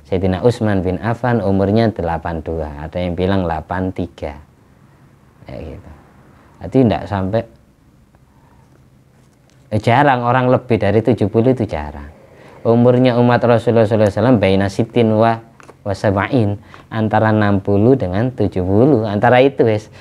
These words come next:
Kalau sudah lebih enam puluh ya siap-siap memperbaiki diri. Yang asalnya ibadahnya cuma dua rakaat ditambahin empat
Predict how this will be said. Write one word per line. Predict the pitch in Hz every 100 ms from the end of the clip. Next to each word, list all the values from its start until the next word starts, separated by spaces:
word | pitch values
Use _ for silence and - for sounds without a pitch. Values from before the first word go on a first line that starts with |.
| -
Kalau | 135 131
sudah | 143 - 120 127
lebih | - 123
enam | 127 127
puluh | 127 120 147
ya | 110
siap-siap | 104 107 95 98 98 82 82 90 - - - - - - - - - - -
memperbaiki | 113 113 107 104 107 117 113
diri. | 107 101 104 98 95 90 90 - - 107
Yang | 98 101
asalnya | 101 104 107 104
ibadahnya | 101 95 92 95 95 98 92
cuma | 98 87
dua | 95 92
rakaat | 95 107 101
ditambahin | 98 87 87 92 95
empat | 87